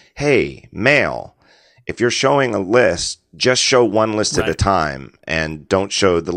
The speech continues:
Speaker 1: list side by side with the content. Um, whereas what he's saying, and that's very interesting to me, would be that just the five point five inch iPhone, if you hold it horizontally, when you're in Mail, you'll suddenly see a list of messages taking, like, the first third,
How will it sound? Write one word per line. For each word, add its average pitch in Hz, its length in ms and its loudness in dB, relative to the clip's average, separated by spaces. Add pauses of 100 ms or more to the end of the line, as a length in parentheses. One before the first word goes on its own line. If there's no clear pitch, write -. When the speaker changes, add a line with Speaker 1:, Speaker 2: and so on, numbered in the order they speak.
(120)
Speaker 1:
list - 260 0
side 82 260 0
by 82 120 -2
side 73 300 -4
with 71 120 -10
the - 60 -18
content. 92 560 -6 (680)
Um, 73 500 -4 (440)
whereas 90 380 -2
what 87 120 -4
he's 156 220 -2
saying, 80 240 -4
and 82 100 -4
that's - 360 -4
very 101 500 2
interesting 101 400 0
to 78 60 -6
me, 117 200 -2
would 87 200 -4
be 95 180 0
that 82 260 -2
just 117 380 0
the 98 60 -6
five 90 300 0
point 82 220 -6
five 107 280 0
inch 82 160 -6
iPhone, 76 580 -4 (340)
if 92 160 -6
you 87 100 -4
hold 120 380 -2
it - 120 -4
horizontally, 92 880 -2 (520)
when 90 180 -4
you're 120 160 2
in 92 160 -2
Mail, 98 500 2
you'll 101 220 0
suddenly 98 440 -2
see 92 220 -2
a 87 80 0
list 107 300 -2
of 104 100 -2
messages 85 580 -4
taking, 82 400 -4
like, 82 200 -6
the - 80 -12
first - 380 -2
third, 78 500 -4